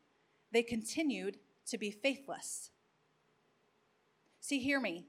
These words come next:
This is important today. You can believe in God. You can believe his word, and you can still live a faithless life. So a generation, a whole generation of the Israelites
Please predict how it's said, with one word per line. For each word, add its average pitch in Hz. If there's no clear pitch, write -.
This 220
is 247
important 240
today. 175
You 262
can 320
believe 233
in 214
God. 185
You 240
can 294
believe 277
his 277
word, 185
and 220
you 226
can 226
still 214
live 208
a 185
faithless 190
life. -
So 302
a 269
generation, 294
a 233
whole 311
generation 285
of 220
the 233
Israelites 202